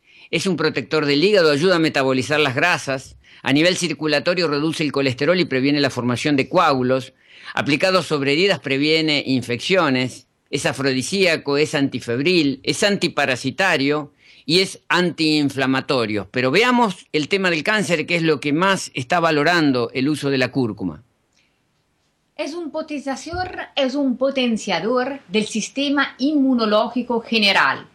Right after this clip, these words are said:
Speaker 2: debido a su alta capacidad antioxidante. La cúrcuma es trescientas veces más potente como antioxidante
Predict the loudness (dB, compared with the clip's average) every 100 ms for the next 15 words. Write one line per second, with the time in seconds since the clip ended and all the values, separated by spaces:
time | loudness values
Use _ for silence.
0 | _ _ _ -4 0 2 4 2 0 2
1 | 2 2 0 0 2 2 -2 -2 -2 -2
2 | -2 2 2 2 -4 -2 0 2 2 0
3 | -6 -12 -20 _ _ _ _ _ -2 2
4 | 2 2 -2 -2 0 0 -2 -6 -4 -4
5 | -2 -6 -2 -2 0 0 -2 -4 0 0
6 | 0 -2 -4 0 0 2 0 -2 -6 -4
7 | -2 0 2 0 0 -2 -4 -4 0 2
8 | 2 0 -2 -6